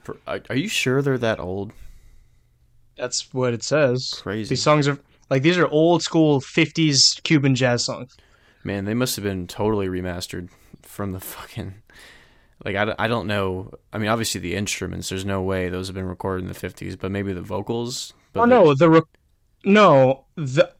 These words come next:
Speaker 2: the recordings were done much later, like I said. But
Speaker 1: Oh, the
Speaker 2: these
Speaker 1: actual
Speaker 2: songs
Speaker 1: songs. Okay, I was about to say, I was like,
Speaker 2: Yeah.
Speaker 1: "There's no fucking way those songs are from the fifties."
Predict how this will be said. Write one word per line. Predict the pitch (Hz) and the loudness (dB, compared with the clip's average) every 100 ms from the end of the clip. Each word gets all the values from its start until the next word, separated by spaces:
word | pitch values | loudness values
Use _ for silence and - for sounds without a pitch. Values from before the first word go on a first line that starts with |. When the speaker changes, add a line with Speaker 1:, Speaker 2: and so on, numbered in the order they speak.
| _ | _
Speaker 2:
the | 156 156 | 2 6
recordings | 151 - 190 220 208 165 135 | 6 4 6 8 8 4 4
were | 147 | 4
done | 147 143 135 131 123 _ _ | 6 6 6 4 2 _ _
much | 147 143 143 120 | 2 4 4 2
later, | 139 151 117 110 110 - | 4 4 4 -2 -6 -4
like | 120 117 | -4 0
I | |
said. | 107 120 110 | 0 0 0
But | 107 | 4
Speaker 1:
Oh, | 127 | 6
the | 113 110 | 6 6
Speaker 2:
these | 107 | 6
Speaker 1:
actual | - 180 | 6 8
Speaker 2:
songs | 175 147 104 95 | 8 8 4 -2
Speaker 1:
songs. | 85 107 | -8 -6
Okay, | 104 | -2
I | |
was | 110 | 0
about | 127 | 2
to | 131 | 2
say, | 131 | 2
I | |
was | 120 | 2
like, | 117 | 4
Speaker 2:
Yeah. | 147 | 4
Speaker 1:
"There's | 143 | 2
no | 156 | -2
fucking | 143 139 139 107 | 0 0 0 0
way | 110 104 | 0 0
those | 98 - | 0 -2
songs | 104 104 | 0 -2
are | 98 | -4
from | 104 101 | -4 -6
the | 95 | -6
fifties." | 104 101 - 98 101 | -6 -6 -8 -10 -10